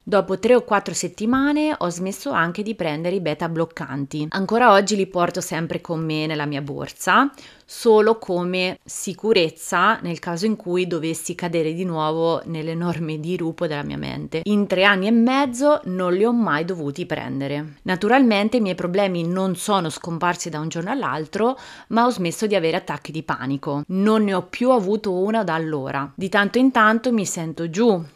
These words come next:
ansiosa, stressata, ma non è neanche lontanamente paragonabile a quello che ho provato mentre prendevo la pillola. Ho provato di nuovo gioia, la mia libido è tornata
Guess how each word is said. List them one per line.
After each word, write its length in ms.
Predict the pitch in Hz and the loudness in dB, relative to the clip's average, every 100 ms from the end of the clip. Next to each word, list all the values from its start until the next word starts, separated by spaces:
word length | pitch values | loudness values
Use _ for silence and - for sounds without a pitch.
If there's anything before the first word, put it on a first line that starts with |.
| _ - | _ -14
ansiosa, 720 | 160 165 - 202 208 190 151 | -10 -8 -4 2 4 4 0
stressata, 800 | 147 - 160 - 233 196 165 160 - - _ _ - | -6 -10 -10 0 2 2 0 -6 -10 -20 _ _ -8
ma 180 | 175 185 | -2 0
non 160 | 202 | 0
è 80 | 202 | 0
neanche 540 | 202 208 226 190 - 170 | 0 2 0 0 -4 -4
lontanamente 1200 | 180 208 233 220 175 170 180 202 247 254 285 | 0 2 2 0 -2 -4 -2 0 0 -2 -4
paragonabile 1200 | 277 - 185 175 160 160 165 190 240 247 269 277 294 | -6 -2 -2 0 -2 -2 -2 -4 -4 -4 -2 -4 -6
a 180 | - 165 | -8 -10
quello 520 | - 226 247 190 165 156 | -4 2 4 4 -2 -4
che 120 | 170 | -6
ho 80 | 160 | -4
provato 680 | 160 151 156 190 - 233 - | -4 -2 0 0 -2 -4 -4
mentre 580 | 175 180 185 202 - 226 | -4 -2 -2 -2 -4 -4
prendevo 760 | - 175 175 175 175 190 - | -4 -4 -2 -2 -2 -4 -6
la 200 | - 165 | -4 -4
pillola. 720 | 165 - 143 147 151 147 151 - | -4 -10 -10 -10 -10 -10 -10 -8
Ho 140 | - 180 | -6 -4
provato 500 | 202 196 220 240 220 | 0 6 6 6 0
di 140 | 190 | 4
nuovo 580 | 190 202 220 220 247 - | 4 4 2 2 -4 -6
gioia, 760 | 165 156 185 165 147 135 143 - | -8 0 2 2 -2 -6 -8 -12
la 180 | - 175 | -4 -2
mia 200 | 180 196 | 0 0
libido 500 | 196 180 226 240 254 | -2 -2 0 2 2
è 160 | 170 170 | -2 -8
tornata 720 | 165 156 156 170 226 262 294 | -8 -8 -4 -2 -2 -2 -4